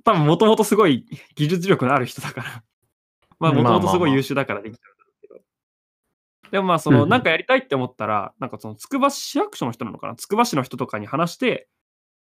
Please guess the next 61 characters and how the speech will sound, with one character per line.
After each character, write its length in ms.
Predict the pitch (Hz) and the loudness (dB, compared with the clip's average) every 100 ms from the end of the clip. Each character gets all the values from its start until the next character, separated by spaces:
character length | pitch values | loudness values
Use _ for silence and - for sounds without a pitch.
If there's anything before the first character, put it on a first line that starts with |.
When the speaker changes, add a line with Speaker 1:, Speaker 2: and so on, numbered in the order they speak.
| _ _ - | _ _ -10
Speaker 1:
そ 100 | - | 0
し 40 | |
た 100 | 294 | 4
ら、 80 | 185 | 4
あ 40 | |
の、 100 | 143 | 4
そ 140 | 139 151 | 0 0
の、 200 | 147 147 | 0 0
ま 100 | 139 | -2
あ、 20 | |
つ 100 | - | -2
く 100 | 185 | -2
ば 80 | 196 | -2
市 80 | |
も 160 | 131 107 | -2 -6
全 160 | 110 117 | -6 -6
然 120 | 113 | -4
協 200 | 139 131 | 0 0
力 180 | 131 - | 0 -4
し 60 | |
て 100 | 135 | -6
く 120 | 131 | -2
れ 80 | 131 | -2
る 80 | 131 | 0
っ 20 | |
て 140 | 143 147 | -2 -6
こ 100 | 147 | -4
と 80 | 226 | -2
で、 160 | 196 | 0
そ 140 | 120 117 | -2 -4
の、 300 | 101 101 - _ _ _ _ _ _ _ | -8 -8 -12 _ _ _ _ _ _ _
本 140 | 143 135 | -2 2
当 80 | |
に 120 | 135 143 | 2 0
駅 220 | 120 127 | 0 2
前 220 | 120 117 | 2 4
で、 280 | 190 170 147 | 4 2 0
あ 80 | 139 | 0
あ 80 | 110 | 0
い 100 | 104 | 0
う 240 | 101 101 - _ _ _ _ _ _ _ | -2 -6 -12 _ _ _ _ _ _ _
コ 140 | - 127 | -4 -4
ー 20 | |
ヒ 220 | - 107 | -4 -8
ー 20 | |
を 140 | 107 - | -10 -10
配 220 | 117 110 | -2 -2
る。 80 | 98 - _ 113 - - | -2 -12 _ -14 -12 -6
ま 120 | 113 | -4
あ、 40 | |
な 120 | 107 107 | -2 -6
ん 20 | |
か、 220 | - - - - | -8 -10 -10 -2
物 200 | 135 156 | 2 4
を 100 | 131 | 4
作 260 | 113 123 - - _ _ - | 4 2 -12 -20 _ _ -14
れ 100 | 110 | -12
た 120 | 104 | -10
り 80 | 101 | -12
と 100 | - | -12
か 220 | 110 - | -14 -16